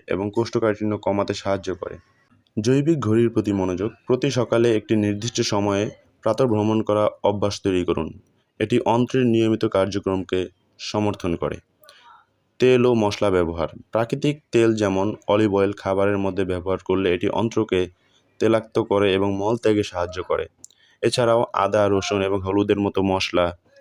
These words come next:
অন্ত্রের কার্যক্রমে সহায়ক হতে পারে। চাপ কমানো। মানসিক চাপ কোষ্ঠকাঠিন্য বাড়িয়ে দিতে পারে, তাই পর্যাপ্ত বিশ্রাম এবং চাপ কমানোর কৌশলগুলি যেমন মেডিটেশন এবং শ্বাস প্রশ্বাসের ব্যায়াম করতে সাহায্য করে। ইউসিপিজি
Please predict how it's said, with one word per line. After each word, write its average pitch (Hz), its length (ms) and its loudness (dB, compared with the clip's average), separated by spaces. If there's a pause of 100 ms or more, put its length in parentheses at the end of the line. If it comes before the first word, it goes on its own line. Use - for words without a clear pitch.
(160)
অন্ত্রের 110 380 2
কার্যক্রমে 98 600 -2
সহায়ক 92 440 -2
হতে 82 240 -12
পারে। - 200 -6 (840)
চাপ 113 240 2
কমানো। 85 340 0 (420)
মানসিক 139 440 0
চাপ 135 220 2
কোষ্ঠকাঠিন্য 107 800 0
বাড়িয়ে 95 300 2
দিতে 90 200 -2
পারে, 87 220 2
তাই 95 180 0
পর্যাপ্ত 98 480 -2
বিশ্রাম 95 420 -2
এবং 92 240 -2
চাপ 87 180 -2 (100)
কমানোর 92 440 -2 (260)
কৌশলগুলি 110 540 0
যেমন 95 320 -2
মেডিটেশন 92 640 -2 (600)
এবং 101 220 0
শ্বাস 90 260 -4
প্রশ্বাসের 98 440 -2
ব্যায়াম 95 320 -2
করতে 87 260 -6
সাহায্য 85 400 -4
করে। 73 240 -6 (1080)
ইউসিপিজি 120 720 2